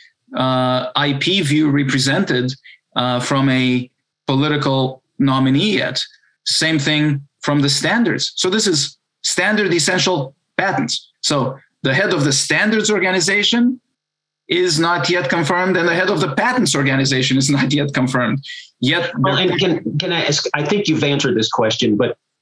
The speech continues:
Speaker 2: if they're not yet confirmed, even though they've been nominated, they're prohibited from participating in this process.
Speaker 1: Right.
Speaker 2: So th-, it's not as if they're informally getting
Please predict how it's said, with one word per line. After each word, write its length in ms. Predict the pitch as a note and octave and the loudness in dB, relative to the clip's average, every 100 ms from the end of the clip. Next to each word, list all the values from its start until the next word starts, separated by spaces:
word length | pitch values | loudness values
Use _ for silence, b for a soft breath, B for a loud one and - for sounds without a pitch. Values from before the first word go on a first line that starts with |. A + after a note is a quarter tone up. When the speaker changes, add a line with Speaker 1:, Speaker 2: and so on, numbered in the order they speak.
| _ _ - | _ _ -2
Speaker 2:
if 160 | D3 | 0
they're 120 | D#3 | 2
not 220 | D3 F#3 D#3 | 2 2 0
yet 180 | C#3 | 0
confirmed, 460 | - A#2 E3 D3+ B2+ | 0 0 0 0 2
even 160 | C#3 C3+ | 2 2
though 120 | B2 | 2
they've 160 | A#2 | 0
been 160 | - G#2 | 2 2
nominated, 680 | A#2 C#3+ B2 G2 G2 G#2 G#2 | 2 2 2 2 2 0 0
they're 360 | A#2 A#2+ A2 - - | 0 0 0 -4 -4
prohibited 680 | C#3 A2+ - F#3+ C3+ G#2+ - | -2 -2 0 0 2 0 0
from 160 | G#2+ | -2
participating 760 | G2+ F#2+ E3+ - A#2 - F2+ F2 | -2 0 0 0 -2 -2 0 0
in 100 | F2 | -2
this 180 | - - | -4 -4
process. 840 | - - - - - - - - - | -2 -2 -2 -4 -4 -4 -6 -4 -2
Speaker 1:
Right. 240 | B2+ - | -4 -4
Speaker 2:
So 280 | - C3 D3+ | -2 0 0
th-, 160 | - - | 0 0
it's 120 | A#2+ | 0
not 140 | D#3 | 0
as 120 | D#3 D#3 | 0 0
if 100 | D3+ | 0
they're 160 | B2+ | 2
informally 600 | A#2+ A2+ C#3+ C#3 A#2 A2 | 0 0 0 2 2 0
getting 460 | G2 G#2+ G#2+ G#2 G#2 | 0 2 2 2 0